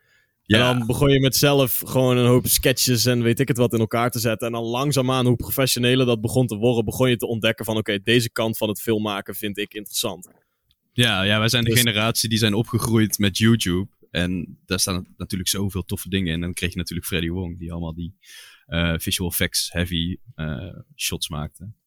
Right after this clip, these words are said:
Speaker 2: Ja. Hoe kijk jij nu terug op, eh, als je nu video's kijkt van, want ik, ik kan mezelf herinneren dat toen ik, zeg maar,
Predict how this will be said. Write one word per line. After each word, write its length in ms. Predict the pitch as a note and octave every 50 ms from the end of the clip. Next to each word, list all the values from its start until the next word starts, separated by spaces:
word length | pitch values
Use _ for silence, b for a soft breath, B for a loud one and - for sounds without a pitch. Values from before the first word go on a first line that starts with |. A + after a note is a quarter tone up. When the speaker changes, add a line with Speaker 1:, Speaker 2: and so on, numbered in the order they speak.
| _ _ _ _ _ _ _ _ _
Speaker 2:
Ja. 300 | _ A2+ A2 G#2 F#2+ - - _ _ _ _ _ _ _ _ _ _ _ _
Hoe 120 | _ B2+
kijk 200 | D3 F#3 F#3 F#3
jij 120 | - F#3 D3
nu 220 | C3+ C3 D3+ E3 D#3
terug 320 | - - D3+ D3 C3+ C#3
op, 260 | B2+ A#2 - _ -
eh, 320 | A2 G#2+ G#2+ G#2 G2+ G2 G2 - _ _
als 120 | - B2+
je 80 | - C#3
nu 240 | C3+ C#3 D3+ E3 D3+
video's 440 | A#2 C3+ C3+ D3 D3+ D3+ D#3 D3
kijkt 300 | - - C#3+ D3 D#3+ D#3
van, 340 | - - B2+ A#2+ A#2 A2+ G2 - -
want 240 | _ A#2 A#2+ A#2+ -
ik, 200 | G#2+ G#2+ B2 A#2+
ik 120 | - C#3 B2
kan 140 | - C#3+ C#3+
mezelf 280 | C#3 A#2 C3 C3+ B2+
herinneren 320 | A#2+ A#2+ A#2+ B2 B2 A#2 A2+
dat 140 | A2 A2
toen 140 | - A2+ A2
ik, 140 | A2+ A2+ G2+ _
zeg 300 | _ - - - A#2 F#2+
maar, 240 | A2 G#2 G2+ G2 -